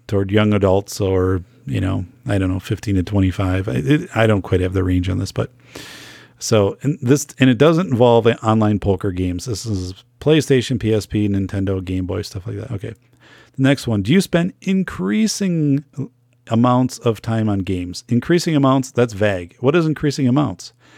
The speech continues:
And is it increasing amounts over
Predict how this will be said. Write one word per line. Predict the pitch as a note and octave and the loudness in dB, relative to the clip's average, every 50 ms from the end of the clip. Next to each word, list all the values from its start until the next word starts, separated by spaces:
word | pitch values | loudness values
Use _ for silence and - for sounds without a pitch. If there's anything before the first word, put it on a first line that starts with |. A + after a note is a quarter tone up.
| - - - - - - _ _ _ | -20 -20 -20 -20 -20 -20 _ _ _
And | - D#3 C#3 D3 D3 C#3+ C#3+ C#3+ C#3 C3+ D3+ | -2 0 2 4 4 4 4 4 2 2 0
is | C#3 B2 A2 | 0 -2 0
it | B2+ B2+ | 0 2
increasing | B2 A2+ G#2 - C3+ C3+ - - B2+ | 2 0 0 0 0 -2 0 0 0
amounts | A#2+ A#2 A#2 A#2 A#2 A#2 A#2 A2 - - - - _ - | 0 2 2 2 0 0 -2 -2 -6 -10 -16 -18 _ -4
over | - B2 A#2 G#2+ A2 A2 A2 - | -2 -2 0 2 2 0 0 0